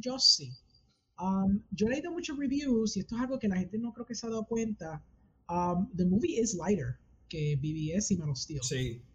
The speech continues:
Speaker 1: Bastante light. No sé
Speaker 2: Estoy
Speaker 1: si
Speaker 2: de
Speaker 1: con
Speaker 2: acuerdo.
Speaker 1: eso, y de que hay chiste. Like, y yo sé que Zack Snyder dijo que, que no hay casi chiste, pero aparentemente hay como que chiste y tiene humor y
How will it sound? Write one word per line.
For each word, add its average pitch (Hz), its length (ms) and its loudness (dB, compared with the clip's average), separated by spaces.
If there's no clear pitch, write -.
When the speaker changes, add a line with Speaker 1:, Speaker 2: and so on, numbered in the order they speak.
Speaker 1:
Bastante 160 460 2
light. 127 280 0
No 151 240 2
sé 185 140 4
Speaker 2:
Estoy - 100 2
Speaker 1:
si 180 60 2
Speaker 2:
de 170 60 4
Speaker 1:
con 190 100 6
Speaker 2:
acuerdo. 156 200 6
Speaker 1:
eso, - 240 4
y 202 160 10
de 208 160 10
que 202 120 2
hay 220 100 4
chiste. 202 480 4
Like, 160 240 -10
y 190 220 6
yo 202 80 12
sé 247 120 4
que 254 120 2
Zack 254 160 -2
Snyder 247 260 4
dijo 247 180 8
que, 196 220 2
que 196 100 0
no 190 60 2
hay 190 80 0
casi 220 220 0
chiste, 240 340 4
pero 175 240 -4
aparentemente 202 500 -2
hay 208 80 2
como 208 160 2
que 190 120 -8
chiste 330 520 0
y 214 100 2
tiene 190 180 2
humor 262 580 2
y 202 260 6